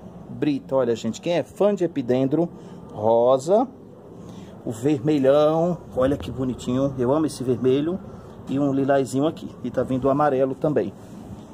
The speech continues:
Epidendro e tantas outras orquídeas. Existem as epífitas, que você vai plantar ela em casquinha de pau, né? Não precisa necessariamente ser no pilão.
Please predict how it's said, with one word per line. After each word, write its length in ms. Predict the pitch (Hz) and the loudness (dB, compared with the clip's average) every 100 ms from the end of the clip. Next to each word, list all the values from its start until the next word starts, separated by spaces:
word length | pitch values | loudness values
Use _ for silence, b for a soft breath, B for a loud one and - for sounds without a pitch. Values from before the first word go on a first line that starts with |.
| B - | B -6
Epidendro 560 | - - 202 170 180 185 | -6 -2 0 2 0 -2
e 20 | |
tantas 320 | - 226 214 | 0 2 4
outras 240 | 202 196 175 | 2 2 2
orquídeas. 680 | 208 - 98 - - - - - - - | 2 0 -8 -8 -10 -12 -16 -16 -8 -4
Existem 440 | 170 156 135 127 | -2 -2 -2 -2
as 100 | 120 | 0
epífitas, 600 | 147 - 139 - 185 180 | 0 0 -2 0 -2 0
que 60 | - | -2
você 200 | 123 131 | -2 2
vai 140 | 120 | 0
plantar 320 | - 131 123 | 0 -4 0
ela 100 | 123 | -2
em 40 | 120 | 0
casquinha 440 | 120 117 - 123 | -2 -2 -4 -2
de 120 | 117 139 | -2 -2
pau, 420 | 123 123 147 226 - B B B B B | 2 2 2 -4 -14 B B B B B
né? 200 | - 123 | -2 -2
Não 100 | 143 | -2
precisa 420 | 139 131 - 123 131 | -6 -8 -6 0 0
necessariamente 720 | 127 143 - 131 127 123 127 | 0 -4 -2 0 0 -2 -6
ser 240 | - 127 | -4 -2
no 100 | 131 | -2
pilão. 540 | - 196 160 143 180 | -2 4 4 4 0